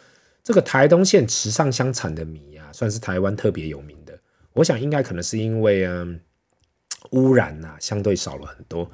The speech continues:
毕竟在西岸的农田几乎都是工厂，你说能够有多干净，应该不太可能啦。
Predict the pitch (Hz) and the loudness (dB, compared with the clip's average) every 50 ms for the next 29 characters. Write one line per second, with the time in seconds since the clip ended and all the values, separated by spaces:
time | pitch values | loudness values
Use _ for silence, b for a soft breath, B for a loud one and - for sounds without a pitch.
0 | b b b b b - 190 175 160 165 151 151 156 - - - - 156 156 165 | b b b b b 2 4 4 4 4 4 4 4 6 6 4 4 4 2 2
1 | 156 147 131 110 101 98 90 90 92 87 90 104 110 - - 90 90 95 - - | 2 2 2 0 0 0 0 0 -2 -6 -6 -6 -8 -8 -8 -8 -8 -6 -6 -2
2 | 113 113 117 120 120 120 117 113 107 107 - - 95 - 95 92 95 98 - - | 0 2 2 2 2 0 0 -2 -2 -4 -4 -8 -4 -4 -4 -4 -4 -8 -10 -14
3 | - - b b b b b b b b b 127 139 139 226 226 220 196 196 214 | -16 -20 b b b b b b b b b 0 4 6 6 6 6 6 6 6
4 | 180 127 127 139 139 131 135 127 131 - 135 113 95 107 117 120 120 110 - - | 6 8 6 4 4 6 4 2 2 2 0 -2 -2 -2 0 0 0 0 0 -2
5 | 107 101 90 - - 78 76 - 78 76 76 80 82 78 - | -2 -2 -4 -4 -10 -18 -18 -18 -20 -20 -18 -16 -16 -16 -16